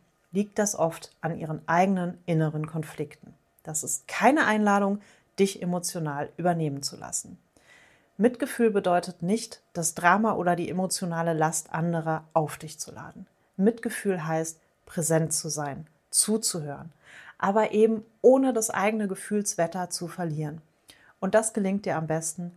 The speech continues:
wenn du regelmäßig dein eigenes inneres Klima pflegst, mit Selbstfürsorge, bewussten Pausen, Bewegung, Natur oder was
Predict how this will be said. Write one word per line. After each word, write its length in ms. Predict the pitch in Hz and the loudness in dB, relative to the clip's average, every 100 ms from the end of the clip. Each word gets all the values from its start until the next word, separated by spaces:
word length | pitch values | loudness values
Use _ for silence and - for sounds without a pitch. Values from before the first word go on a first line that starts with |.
| - | -6
wenn 100 | 151 | -4
du 80 | |
regelmäßig 840 | 147 175 208 208 170 165 165 170 - | 0 2 6 4 4 -2 -4 -8 -6
dein 220 | 147 - | -8 -4
eigenes 440 | 147 165 175 160 | -2 0 0 -4
inneres 440 | - 160 160 151 - | -4 -2 -2 -2 -4
Klima 320 | - 151 143 | -6 -4 -6
pflegst, 540 | 139 143 135 - - _ _ | -8 -10 -10 -10 -16 _ _
mit 160 | 147 135 | -10 4
Selbstfürsorge, 840 | 180 208 - 208 170 165 160 165 160 _ _ | 4 4 -8 -6 -2 0 0 -2 -6 _ _
bewussten 520 | 156 147 220 - 226 | -6 0 0 0 -4
Pausen, 560 | 208 180 160 160 165 160 - _ - | -2 2 2 0 -4 -10 -16 _ -8
Bewegung, 600 | 160 160 233 226 220 220 - | -4 4 6 8 4 2 -6
Natur 600 | 160 160 - 208 202 202 | -6 -6 -4 -2 -2 -6
oder 280 | - 180 180 | -2 2 4
was 340 | 202 247 - | 2 0 -6